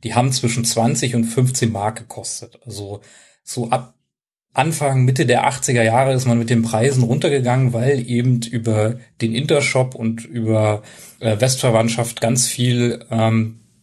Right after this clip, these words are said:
Kassetten aus, äh, aus dem, äh, aus Westdeutschland in die D D R kamen. Also man war immer so ein bisschen unter Druck, aber das li-, lag auch schlichtweg einfach an der Qualität.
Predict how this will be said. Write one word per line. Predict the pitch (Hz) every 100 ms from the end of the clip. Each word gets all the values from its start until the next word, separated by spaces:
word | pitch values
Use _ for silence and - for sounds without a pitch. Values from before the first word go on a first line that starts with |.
| _ _
Kassetten | 120 - 127 135 127
aus, | 117 113 - -
äh, |
aus | 117 117 113 113 117 -
dem, | 113 113 110 107 110 - - - _ _ _ _ _
äh, |
aus | 120 - 123
Westdeutschland | 143 - 107 - 98 95
in | - 113
die | -
D | 101
D | 107
R | 104
kamen. | 104 - 101 92 92 _ _ _ _ _ _
Also | - 101 98
man | 101 107
war | 113
immer | 139 131
so | 131
ein |
bisschen | 120 - 123
unter | 117 117
Druck, | 113 120 120
aber | 101
das | -
li-, | 127
lag | 117 120 135
auch | 117
schlichtweg | - 131 - 117 110
einfach | 113 113
an | 113
der | 110
Qualität. | - 113 98 - 110 107